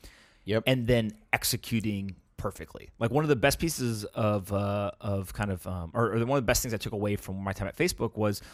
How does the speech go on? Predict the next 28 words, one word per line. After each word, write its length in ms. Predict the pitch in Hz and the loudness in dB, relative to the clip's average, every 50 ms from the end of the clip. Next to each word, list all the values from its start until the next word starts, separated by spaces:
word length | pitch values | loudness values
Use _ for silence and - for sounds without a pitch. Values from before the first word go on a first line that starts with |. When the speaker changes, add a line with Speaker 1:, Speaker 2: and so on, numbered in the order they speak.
| - - _ - | -20 -18 _ -2
Speaker 2:
this 180 | 107 101 - | -2 2 2
idea 420 | 107 104 95 - 110 110 110 110 110 - - | 2 0 0 0 0 4 4 4 4 2 0
of, 360 | 113 101 98 98 98 90 - | -2 -2 0 -2 -2 -4 -6
uh, 200 | - 98 92 101 - | -6 -4 -4 -4 -4
in 80 | - 120 | -6 -4
order 260 | 113 113 123 131 156 151 | -2 -2 0 0 0 -2
to 180 | - - 117 | 0 -2 -2
run, 560 | 107 107 110 107 104 104 104 104 101 104 104 - - - - _ _ - | -2 0 -2 -2 -2 -2 -2 -2 -4 -4 -6 -8 -12 -20 -20 _ _ -6
um, 440 | 101 95 95 95 95 92 90 95 82 | -2 0 0 0 0 0 -2 -2 -4
successful 460 | - - 101 - 117 95 - - 104 | -6 -6 -2 0 0 0 0 -4 -4
tests, 300 | - 151 160 151 - - | 0 2 2 2 0 -2
you 80 | 110 107 | -4 -4
need 140 | 104 101 104 | -4 -4 -4
to 60 | 104 | -4
do 160 | 92 104 107 | -6 -6 -6
two 180 | - - - 98 | -6 -6 -8 -8
things. 420 | - - 110 95 - - - - - | -8 -6 -10 -10 -10 -12 -14 -14 -8
You 140 | 107 104 104 | -6 -4 -2
need 220 | 104 107 107 104 98 | 0 0 0 0 -2
Speaker 1:
Mm-hmm. 60 | 95 95 101 | -4 -4 -2
Speaker 2:
to 360 | 107 101 101 98 98 95 - - - _ _ _ - | -2 0 0 0 0 -2 -4 -6 -14 _ _ _ 0
measure 440 | 101 104 113 - 160 175 175 196 _ _ _ _ _ _ _ - | 2 4 4 4 2 0 0 -2 _ _ _ _ _ _ _ -4
and 80 | - 120 | -2 -2
you 40 | 117 | 0
need 160 | 110 107 101 | 2 0 0
to 100 | 92 - | -2 -4
execute 360 | 101 - - - - 95 - | -6 -6 -6 -6 -6 -10 -12
perfectly, 500 | - - 101 95 - 65 - - - - | -8 -10 -10 -10 -10 -14 -14 -14 -16 -16